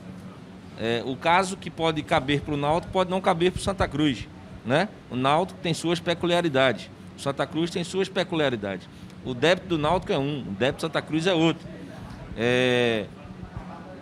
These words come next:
e aí a gente precisa entender, é, como funciona o processo. A gente, o bom nessa coisa é que a gente vai olhar pro Cruzeiro e vai ver o que é que tá dando certo e o que tá dando errado. Vai olhar pra Vasco, Botafogo, quem virar saf vai olhar.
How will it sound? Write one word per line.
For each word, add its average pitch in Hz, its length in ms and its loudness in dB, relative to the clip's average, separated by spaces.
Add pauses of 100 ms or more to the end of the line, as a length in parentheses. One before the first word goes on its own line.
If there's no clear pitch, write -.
e 143 120 2
aí 165 140 6
a 185 60 4
gente 180 140 -2
precisa 196 280 0
entender, 180 720 4 (240)
é, 113 800 0 (160)
como 180 240 2
funciona 175 500 -2
o 180 60 0
processo. 170 360 -2 (380)
A 196 100 -4
gente, - 220 -4
o 175 80 2
bom 175 400 4 (200)
nessa 143 260 0
coisa 180 280 2
é 190 40 -2
que 196 80 -2
a - 20 4
gente 185 160 0
vai 185 120 2
olhar 175 180 6
pro 180 100 -6
Cruzeiro 185 580 2 (440)
e 143 80 0
vai 180 160 6
ver 175 140 4
o 180 40 0
que 190 100 -4
é - 20 -2
que - 60 -12
tá 175 100 2
dando 165 200 4
certo 185 300 4
e - 0 -
o - 40 -12
que - 40 -14
tá 185 100 2
dando 185 200 2
errado. 143 300 6 (600)
Vai 165 180 8
olhar 170 260 8
pra 170 440 6 (500)
Vasco, 156 400 6
Botafogo, 165 540 2
quem 220 300 2
virar 165 260 4
saf 160 420 2
vai 180 120 2
olhar. 170 300 4